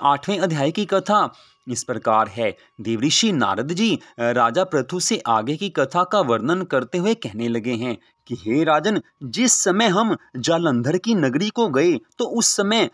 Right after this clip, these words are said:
जालंधर ने हमारा बड़ा आदर और सत्कार किया है। भक्ति भाव से पूजन करके वह कहने लगा कि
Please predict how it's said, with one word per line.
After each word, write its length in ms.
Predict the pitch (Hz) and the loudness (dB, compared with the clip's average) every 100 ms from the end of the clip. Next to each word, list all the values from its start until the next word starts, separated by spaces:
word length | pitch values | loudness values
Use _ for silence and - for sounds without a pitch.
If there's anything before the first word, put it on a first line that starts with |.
| - 117 | -8 -2
जालंधर 580 | 160 156 131 120 170 | 2 2 0 0 0
ने 140 | 214 214 | 0 0
हमारा 440 | 131 117 120 202 | 2 2 4 4
बड़ा 240 | 143 165 208 | 2 2 2
आदर 380 | 135 147 156 | 4 2 2
और 180 | 196 196 | 0 0
सत्कार 640 | - 202 196 - 185 196 196 131 | 0 -2 -2 0 2 2 0 -2
किया 500 | _ _ 104 110 110 | _ _ -6 0 0
है। 280 | 117 107 - - | 0 -4 -6 -12
भक्ति 420 | 123 110 101 220 190 | -10 -8 -6 -4 -4
भाव 360 | 110 123 190 | 0 0 2
से 200 | - 233 | 0 -2
पूजन 400 | - 131 127 180 | -2 -2 0 0
करके 480 | 180 196 180 220 170 - - | 0 -2 0 0 -2 -4 -8
वह 220 | 165 220 | -2 0
कहने 360 | - 117 101 117 | -2 -8 -4 -2
लगा 360 | 117 120 117 - _ | 0 2 0 -2 _
कि 80 | 117 | -14